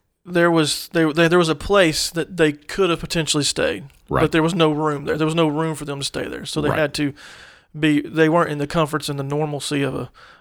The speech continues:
Speaker 1: of a place.
Speaker 2: Yeah, that, that inn manager has gotten a bad rap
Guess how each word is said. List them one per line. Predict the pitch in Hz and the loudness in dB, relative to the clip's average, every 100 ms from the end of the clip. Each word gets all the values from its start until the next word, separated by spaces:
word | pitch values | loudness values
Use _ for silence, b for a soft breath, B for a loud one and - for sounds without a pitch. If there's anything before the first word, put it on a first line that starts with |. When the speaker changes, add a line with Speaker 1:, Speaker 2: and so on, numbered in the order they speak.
| B | B
Speaker 1:
of | 139 | -8
a | |
place. | 139 151 - - - - | -4 -4 -4 -6 -8 -2
Speaker 2:
Yeah, | 82 57 - | -2 -2 -6
that, | 98 95 98 - | -2 2 2 0
that | 92 107 | 0 2
inn | 113 101 98 | 4 4 4
manager | 92 85 80 73 69 65 | 4 4 2 0 -2 -2
has | 71 | -2
gotten | - 80 69 | 0 -2 -2
a | |
bad | 69 73 67 67 | -4 -4 -4 -4
rap | 65 117 117 | -4 -4 -6